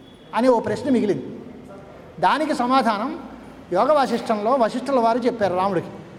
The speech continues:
అధ్యాత్మ విద్య ఒకటి, సాధు సంగమం రెండవది,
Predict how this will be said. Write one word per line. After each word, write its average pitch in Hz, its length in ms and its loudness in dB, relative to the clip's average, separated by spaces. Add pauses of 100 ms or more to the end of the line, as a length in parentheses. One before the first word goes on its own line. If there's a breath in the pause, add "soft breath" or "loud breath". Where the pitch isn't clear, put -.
(880)
అధ్యాత్మ 240 600 2
విద్య 220 320 2
ఒకటి, 196 500 2 (680)
సాధు 240 280 4
సంగమం 226 580 0
రెండవది, 226 600 2